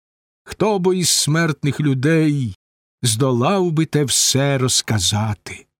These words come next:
Навіть якби років п'ять або шість ти у нас залишався, щоб розпитать, скільки лих богосвітлі зазнали Ахеї, втомлений цим,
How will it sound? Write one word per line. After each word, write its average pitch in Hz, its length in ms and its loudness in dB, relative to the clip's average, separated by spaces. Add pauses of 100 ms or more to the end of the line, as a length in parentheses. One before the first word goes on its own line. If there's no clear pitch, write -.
(600)
Навіть 170 440 0
якби 160 320 2
років 160 560 0
п'ять 147 760 0 (260)
або 143 260 0
шість - 680 0 (140)
ти 208 100 2
у 175 180 2
нас 160 380 0
залишався, 143 1000 0 (500)
щоб 151 260 0
розпитать, 175 800 0
скільки 147 580 0
лих 196 600 0 (300)
богосвітлі 135 760 0
зазнали 127 540 2
Ахеї, 151 680 0 (640)
втомлений 123 760 0
цим, 120 520 0